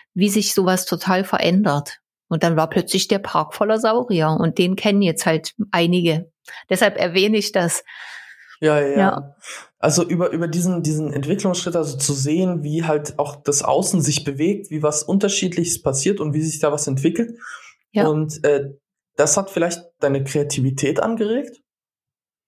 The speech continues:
Speaker 1: Das weiß ich nicht, aber es ist mir so ei-, das, das habe ich noch nicht genug durchreflektiert, um das jetzt sagen
Speaker 2: Ja.
Speaker 1: zu können. Aber ich muss sagen, es ist interess-,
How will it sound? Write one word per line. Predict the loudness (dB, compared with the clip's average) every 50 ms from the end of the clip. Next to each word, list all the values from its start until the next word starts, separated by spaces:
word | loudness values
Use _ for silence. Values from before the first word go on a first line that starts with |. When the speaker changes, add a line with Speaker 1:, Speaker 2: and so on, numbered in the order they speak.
| _ _ _ _ _ _ _ _ -16 -16 -16 -8 -2
Speaker 1:
Das | -2 -2 -2 0
weiß | 0 0 2 2 0
ich | 0 2 2
nicht, | 2 2 2 0
aber | 0 2 2 2
es | 2 0
ist | -2 -2 0 0
mir | 2 2 2 2
so | 0 0 0 0
ei-, | 0 2 2 2 2 0 -2 0
das, | 0 0 0 0
das | -2 -2 0
habe | 0 2 0
ich | 0 -2
noch | 0 0
nicht | 2 2 2 0 -2 -2
genug | 0 2 2 2 2 0 -4 -2
durchreflektiert, | 0 2 2 2 0 0 -2 -2 -2 0 2 0 0 0 0 0 2 2 2 2
um | 2 2
das | 2 2 2
jetzt | 0 0 0
sagen | 2 2 4 4 4
Speaker 2:
Ja. | 4 4
Speaker 1:
zu | 4 2 0
können. | 2 2 2 2 2 0 0
Aber | 0 0 2 2 0 0
ich | -2 -2 -2 -2 0 0
muss | 0 0 2
sagen, | 2 2 2 2 2 2
es | 0 0 0 0 -2 -2
ist | -2 -2 -2 -2 -2
interess-, | 0 0 2 2 2 0 0 -2